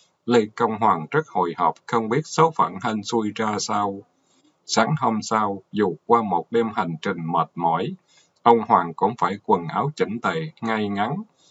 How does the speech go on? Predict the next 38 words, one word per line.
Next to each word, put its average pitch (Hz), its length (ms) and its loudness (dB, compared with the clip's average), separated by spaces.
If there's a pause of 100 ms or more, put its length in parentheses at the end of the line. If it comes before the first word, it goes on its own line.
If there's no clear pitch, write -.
(300)
Nhưng 123 220 2
gặp 90 300 -2
ai 110 240 0
và 82 340 -4 (140)
ai 113 200 -2
đưa 110 280 -4
vào 165 300 -2
trình 87 180 -6
diện 85 300 -4
Tổng 95 300 -2
thống? 156 340 -4 (520)
Lúc 127 200 2
ấy 123 220 0
Lê 120 260 0
Công 110 340 -2
Hoàng 90 320 0
còn 92 220 -2
là 82 220 2 (100)
trung 110 240 -2
úy. 127 280 0 (480)
Ông 110 220 2
đến 127 140 -2 (120)
trình 95 240 0
diện 82 280 -6
Bộ 82 240 0
Tổng - 160 -6 (120)
Tham 113 240 -4
mưu, 104 300 -2 (300)
ở 104 200 4
đây 107 200 -4
lắc 120 280 -2
đầu 156 300 -2
không 98 300 -2
biết. 113 160 2 (880)
Ông 123 220 4
đến 143 240 2
Bộ - 260 4
Quốc 156 160 2